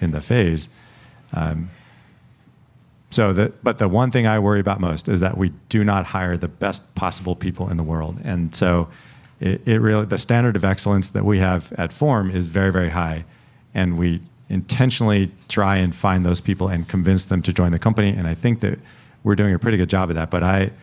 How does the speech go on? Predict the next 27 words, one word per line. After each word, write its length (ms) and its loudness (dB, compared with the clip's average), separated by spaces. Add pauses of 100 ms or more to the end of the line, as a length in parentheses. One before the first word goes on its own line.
(180)
that's 220 0
the 100 0
thing 200 0
I'm 200 2
most 320 0
paranoid 380 -2
about, 260 -12 (220)
uh, 140 -10
because 320 0
I 80 2
do 120 -2
think 220 -2
that 140 -2
that 160 2
is 200 -2
where 240 2
we 280 -2 (1080)
most 360 0
likely 380 2
would 200 0
fail, 340 -2
is 180 -2
if 140 -2
we 120 -2
don't 340 2
do 140 -8
that. 280 -14